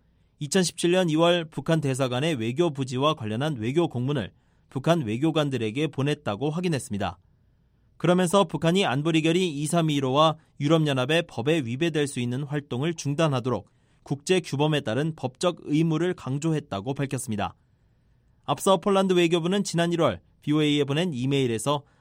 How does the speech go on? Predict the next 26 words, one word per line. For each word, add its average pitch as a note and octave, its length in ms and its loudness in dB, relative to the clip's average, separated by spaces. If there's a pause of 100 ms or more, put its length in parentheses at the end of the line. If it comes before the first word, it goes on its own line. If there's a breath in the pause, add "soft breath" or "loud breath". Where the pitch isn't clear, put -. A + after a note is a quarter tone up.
안보리 D#3+ 360 2
결의에 E3 300 4
따라 E3 340 2
바르샤바 D#3 560 0
주재 D3 260 -2
북한 D#3+ 380 -4
대사관의 B2+ 640 -2 (220 soft breath)
불법적인 E3+ 600 0
활동을 G#3 520 -2
끝내기 A3 520 -2
위한 C#3 260 -4
추가 G#3+ 300 -2
조치가 D3+ 500 -4
취해질 G#3 460 -4
것이라고 A#2 520 -6
밝힌 C3+ 360 -6
바 A2+ 80 0
있습니다. F#2 420 -8 (960)
따라서 F3+ 440 4
폴란드 G3+ 360 2
정부가 F#3 420 2
이행 D#3+ 320 0
보고서에서 D#3+ 600 0
언급한 C#3+ 420 -2
외교 C3 320 0
공문은 C3+ 460 -2